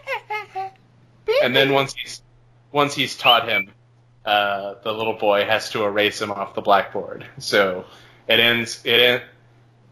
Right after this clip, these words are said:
Speaker 2: it, it was sort of like Mister Meeseeks, 'cause the short ended with, like,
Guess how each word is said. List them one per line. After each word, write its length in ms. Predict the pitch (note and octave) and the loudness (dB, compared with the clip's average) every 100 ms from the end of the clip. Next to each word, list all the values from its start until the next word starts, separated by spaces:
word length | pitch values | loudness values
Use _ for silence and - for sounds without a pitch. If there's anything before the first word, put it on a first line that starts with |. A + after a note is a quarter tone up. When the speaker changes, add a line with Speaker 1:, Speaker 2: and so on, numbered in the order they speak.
| _ _ _ _ _ - | _ _ _ _ _ -10
Speaker 2:
it, 80 | - | -4
it 160 | F3+ F#3+ | 4 6
was 160 | F#3+ F#3 | 6 4
sort 220 | G#3 B3 | 4 6
of 40 | D4 | 6
like 200 | A3 E3+ | 4 0
Mister 340 | E3 - D3 | -4 -2 -2
Meeseeks, 680 | C3 C3 - G2 F2 - - | 0 -2 -4 -10 -10 -10 -2
'cause 440 | A#2 A2+ - B2+ | -2 -4 -10 -8
the 100 | C3 | -4
short 380 | B2 - D#3+ D#3+ | -2 4 4 4
ended 500 | D#3 C#3+ C3+ B2+ - | 0 2 2 2 0
with, 260 | B2 A#2 A#2 | 2 2 2
like, 280 | A2+ A2+ | 2 2